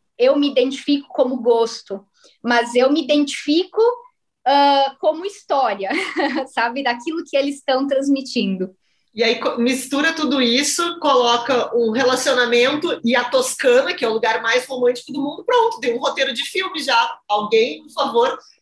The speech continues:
Speaker 2: grave um filme sobre a vida da Mônica.
Speaker 1: <laughs>
Speaker 2: Vai ser o melhor, o melhor romance pra gente assistir.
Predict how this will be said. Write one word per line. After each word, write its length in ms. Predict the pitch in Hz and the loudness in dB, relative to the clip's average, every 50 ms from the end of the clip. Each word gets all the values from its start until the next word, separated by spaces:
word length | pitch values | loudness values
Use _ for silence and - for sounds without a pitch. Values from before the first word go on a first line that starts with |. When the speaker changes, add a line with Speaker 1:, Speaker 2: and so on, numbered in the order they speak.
| _ - | _ -2
Speaker 2:
grave 380 | 214 233 233 262 - - 302 | 2 2 4 2 2 0 -4
um 60 | 302 - | -6 -6
filme 260 | - 277 277 277 381 - | -6 -6 -2 0 -2 0
sobre 180 | 302 - 466 | 2 2 2
a 40 | 539 | 2
vida 200 | - 480 427 415 | 4 2 2 2
da 120 | 440 440 370 | 2 2 2
Mônica. 600 | 302 392 370 330 466 466 539 - 480 453 - - _ _ _ _ _ _ _ _ | 4 4 4 4 2 2 0 -2 -2 -2 -4 -4 _ _ _ _ _ _ _ _
Speaker 1:
<laughs> 320 | _ _ _ _ _ _ - | _ _ _ _ _ _ -2
Speaker 2:
Vai 240 | 247 302 349 415 | 0 2 2 2
ser 180 | - - 339 - | 0 0 -2 -2
o 140 | 269 254 247 | -2 -2 0
melhor, 540 | 262 269 262 269 247 240 247 240 254 240 240 | 0 -2 0 0 2 2 2 2 2 0 0
o 20 | |
melhor 360 | 240 240 233 233 - 359 - | 2 2 2 2 2 0 0
romance 520 | 381 294 294 294 277 262 254 254 - - - | 0 0 0 2 2 2 0 0 -2 -4 -4
pra 140 | 269 254 | -2 -2
gente 240 | 254 254 240 247 262 | -2 -2 -6 -6 -8
assistir. 600 | 254 254 - 262 - - - - 190 180 180 175 | -8 -8 -8 -10 -10 -8 -8 -8 -8 -8 -8 -10